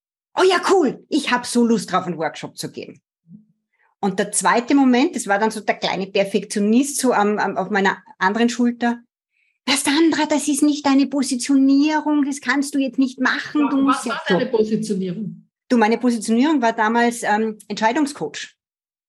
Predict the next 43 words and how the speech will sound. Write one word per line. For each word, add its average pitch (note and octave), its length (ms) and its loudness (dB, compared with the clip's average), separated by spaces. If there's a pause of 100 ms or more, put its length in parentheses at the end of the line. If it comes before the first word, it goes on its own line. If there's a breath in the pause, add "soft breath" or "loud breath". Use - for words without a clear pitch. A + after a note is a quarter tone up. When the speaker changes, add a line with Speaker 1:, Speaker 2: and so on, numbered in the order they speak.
(260)
Speaker 2:
Ich, A#3 200 0
ich A#3 80 2
meine, B3+ 240 0
ich C#4 160 2
kann B3+ 180 0
mich A3+ 160 -4
erinnern, B3+ 380 -2
weil G#3+ 120 0
Speaker 1:
Ja, - 20 0
Speaker 2:
du G#3+ 60 0
Speaker 1:
du G#3+ 60 0
Speaker 2:
warst G#3+ 100 0
Speaker 1:
kannst B3+ 160 0
dich A#3 80 2
erinnern, B3+ 260 4
aber F3+ 160 4
die E3+ 140 -6
Zuhörer E3+ 540 -2
und E3+ 160 -10
Zuhörerinnen, D3+ 580 -4 (160)
ja, F#3 180 -4
genau, F#3+ 200 0
die G3+ 120 -8
wissen A#3+ 260 0
das E3 180 0
nicht. D3+ 300 -4 (600 loud breath)
Also G3 160 2
Speaker 2:
Ja. G#3 60 2
Speaker 1:
es G#3 140 -8
war, G3 340 2
ich, F#3+ 200 -2
ich F#3 160 -2
habe G#3+ 160 2
lange G3 240 2
nach A3 140 2
meiner G#3+ 180 0
Positionierung G#3 760 0
gesucht. A#3 640 -4 (160)
Also F#3 180 -6
das F#3+ 220 -6
war F3 320 0
allein G3+ 300 4
schon B3+ 280 0